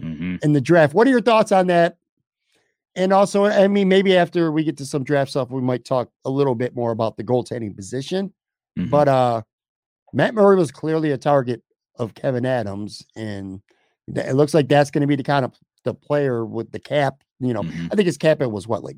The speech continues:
Speaker 2: six point two five million, I, I think I
Speaker 1: Yeah,
Speaker 2: read over the
Speaker 1: it's
Speaker 2: next two
Speaker 1: pretty
Speaker 2: years.
Speaker 1: juicy.
Speaker 2: Yeah, it is pretty juicy. <laughs> But, uh, what were your thoughts on that and how it went down? And are you at
Speaker 1: Mm-hmm.
Speaker 2: all surprised that he didn't wanna come here? Because I don't know, man. It, you come here, you're the number one goalie, man, right?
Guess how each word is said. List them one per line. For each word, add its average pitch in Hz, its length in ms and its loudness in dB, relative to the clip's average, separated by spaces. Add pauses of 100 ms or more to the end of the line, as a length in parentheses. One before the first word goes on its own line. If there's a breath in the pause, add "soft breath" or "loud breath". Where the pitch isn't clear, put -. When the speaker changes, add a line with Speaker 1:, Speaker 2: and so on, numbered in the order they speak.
(120)
Speaker 2:
six - 260 -10
point 156 280 -2
two 151 120 -6
five 143 220 0
million, 123 260 -2
I, 101 120 -6
I - 80 -10
think 104 100 -2
I - 220 -2
Speaker 1:
Yeah, 101 60 -4
Speaker 2:
read 107 160 -2
over 110 180 -4
the 113 80 -2
Speaker 1:
it's 117 80 -4
Speaker 2:
next 117 220 -6
two 113 120 -4
Speaker 1:
pretty 123 120 -2
Speaker 2:
years. 117 240 -2
Speaker 1:
juicy. 71 180 -12 (420)
Speaker 2:
Yeah, 131 140 2 (120)
it 147 100 2
is 151 120 2
pretty 131 220 -2
juicy. 107 480 -8
<laughs> - 60 -20 (200 soft breath)
But, 175 120 6
uh, 196 80 6
what 240 180 4
were 330 60 4
your 311 100 4
thoughts 226 260 2
on 170 140 2
that 143 140 0
and 135 80 -2
how 151 320 2
it 147 140 -2
went 139 260 -6
down? 139 420 0
And 113 400 -8 (140)
are 113 80 -8
you 101 160 -6
at 107 60 -4
Speaker 1:
Mm-hmm. 117 60 -4
Speaker 2:
all 139 160 2
surprised 135 640 -4 (400)
that 127 120 -6
he 110 100 -8
didn't 214 160 -2
wanna 143 240 -2
come 107 220 -12
here? 127 100 -6
Because 240 240 -12
I 311 120 -8
don't - 140 -6
know, 104 140 -8
man. 160 260 -4
It, 240 160 -6
you 202 300 -8
come 220 180 -4
here, 214 160 -2
you're 196 160 0
the 170 80 -2
number 190 200 -2
one 180 120 -2
goalie, 208 320 0
man, 151 280 -4
right? 160 220 -6